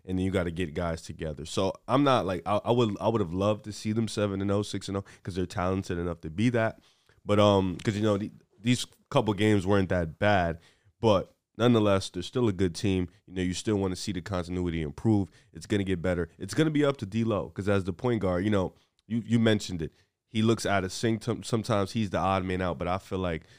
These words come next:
when you're the point guard, you're the guy that makes everything flow. You, you can't be the odd man out. You gotta be the guy that gets in the offense. So eventually, you know, I trust Chris Finch 'cause he's shown the ability to be a good coach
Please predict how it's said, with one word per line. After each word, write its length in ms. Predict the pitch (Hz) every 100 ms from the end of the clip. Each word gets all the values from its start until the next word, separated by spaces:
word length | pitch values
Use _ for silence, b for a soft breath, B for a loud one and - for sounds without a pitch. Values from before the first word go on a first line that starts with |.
| b
when 140 | 90
you're 120 | 95 101
the 120 | 85
point 280 | - 98 87
guard, 240 | 87 82
you're 80 | 92
the 80 | 92
guy 200 | 95 90
that 100 | 87
makes 260 | 92 90
everything 360 | 90 82 80 80
flow. 260 | - 82
You, 240 | 80 87 90 _
you 120 | - 101
can't 520 | - 110 101 - 82
be 140 | 87
the 200 | 80 78
odd 200 | 80 80
man 220 | 80 78
out. 180 | 76 73
You 120 | 85
gotta 300 | 87 90 90
be 140 | 82 85
the 100 | 85
guy 260 | 85 82 78 b b
that 220 | 90 78
gets 280 | 73 90 -
in 180 | 90 87
the 60 | 76
offense. 480 | 85 82 - 69 - _ _
So 360 | - 90 85 -
eventually, 640 | 85 104 107 101 98 90 _ _ -
you 60 | 110
know, 140 | 101
I 100 | 113
trust 320 | - 147 123
Chris 240 | - 120 110
Finch 300 | 117 113 -
'cause 160 | 95
he's 160 | 117 113
shown 280 | - 104 101
the 120 | 95
ability 400 | 90 98 98 90
to 100 | 90
be 140 | 90
a 40 | 82
good 220 | 90 85
coach 240 | 101 90